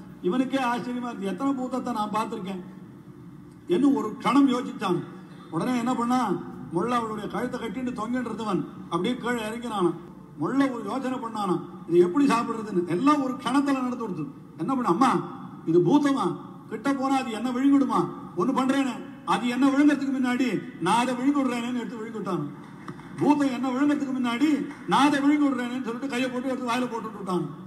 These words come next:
வாயில போட்டு விட்டு, "அம்பாஹா நவநீதமிதி சம்பததி கிருஷ்ணே." "என்னம்மா, என்னம்மா பூதம் இருக்கான்னு சொன்னியே, இது பூதமும் இல்ல ஒண்ணும் இல்ல, வெண்ணெய் என்ன இது?" அப்படின்னு சொன்ன உடனே யசோதைக்கு என்ன ஆனந்தம், என்ன ஆனந்தம்.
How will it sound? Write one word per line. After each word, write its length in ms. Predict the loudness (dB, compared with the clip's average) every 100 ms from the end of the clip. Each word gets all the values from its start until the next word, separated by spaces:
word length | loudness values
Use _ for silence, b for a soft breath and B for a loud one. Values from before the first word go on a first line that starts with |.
| -14 -6
வாயில 240 | 2 4 2
போட்டு 260 | 0 -4 -4
விட்டு, 240 | -4 -6 -6 -12 -16 -14 -4
"அம்பாஹா 580 | -2 0 2 4 4 4 2 -2 -12 -16 -12 -4
நவநீதமிதி 960 | 0 2 4 8 10 10 6 4 4 4 6
சம்பததி 680 | 6 4 2 -2 -2 -4 -6
கிருஷ்ணே." 480 | -6 -8 -6 -6 -6 -8 -10 -14 -2
"என்னம்மா, 300 | 2 4 2 -4 -10
என்னம்மா 300 | -10 -4 -2 2
பூதம் 380 | 2 4 4
இருக்கான்னு 360 | 4 4 4 4
சொன்னியே, 300 | 4 2 0 -6 -10 -10 -2
இது 100 | -2
பூதமும் 480 | 2 4 4 6 6
இல்ல 120 | 6
ஒண்ணும் 220 | 4 0 0
இல்ல, 140 | 0
வெண்ணெய் 420 | -2 0 2 6
என்ன 220 | 6 8
இது?" 240 | 6 2 -2 -4 -8 -16 -4
அப்படின்னு 440 | 0 0 4 4 4
சொன்ன 240 | 4 4
உடனே 320 | 4 4 2 2 -2 -12 -16 -10 -2
யசோதைக்கு 520 | 0 0 -2 -6 -8
என்ன 260 | -8 -4 -2
ஆனந்தம், 480 | 0 -2 -4 -6 -6
என்ன 220 | -2 0
ஆனந்தம். 500 | 0 -2 -4 -6